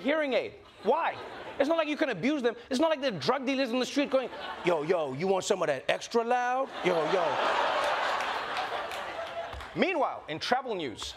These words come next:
American Airlines has announced that they will be buying twenty supersonic jets that'll be able to get passengers to their destination twice as fast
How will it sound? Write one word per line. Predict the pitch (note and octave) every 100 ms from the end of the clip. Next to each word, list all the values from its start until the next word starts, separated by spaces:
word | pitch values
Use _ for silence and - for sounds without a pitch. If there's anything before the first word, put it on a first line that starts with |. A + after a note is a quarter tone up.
| -
American | C3+ F3+ A#3+ A#3 G#3+
Airlines | G#3+ G#3+ G#3
has | F#3
announced | F3 F3 F#3 F#3 -
that | D3 C3+ C3
they | G3+
will | A#3 A#3+
be | G#3
buying | D3 F3 E3+ D#3+
twenty | - - B3 B3+ B3+ C4 A#3
supersonic | - - - D#4 D4 C#4+ - B3 A#3 G3
jets | - D3+ - - - - - -
that'll | C#3 C#3 C#3+
be |
able | D#3+
to | -
get | D#3 -
passengers | F3+ E3 D#3 C3
to | - F#3
their | D#3
destination | C3+ D3+ - D3+ D#3+ C3 B2 - -
twice | - - E3 D#3+ -
as | D3+
fast | - B2 A2+ -